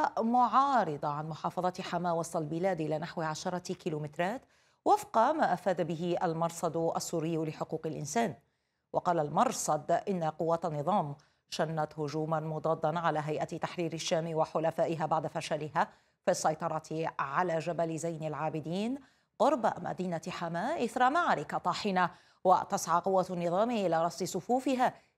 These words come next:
إثر هجوم كاسح لقوى معارضة سيطرت فيه على حلب ومناطق واسعة أخرى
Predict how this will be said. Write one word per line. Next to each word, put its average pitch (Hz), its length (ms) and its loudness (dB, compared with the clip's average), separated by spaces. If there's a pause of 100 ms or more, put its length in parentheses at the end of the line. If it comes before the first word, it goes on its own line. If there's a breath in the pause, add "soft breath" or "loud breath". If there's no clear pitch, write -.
(120)
إثر 156 200 -4
هجوم 170 720 0
كاسح 196 560 2
لقوى 185 540 4
معارضة 180 720 2 (340 loud breath)
سيطرت 185 440 0
فيه 226 260 0
على 202 220 6
حلب 370 360 2
ومناطق 254 540 4
واسعة 185 500 4
أخرى 156 460 0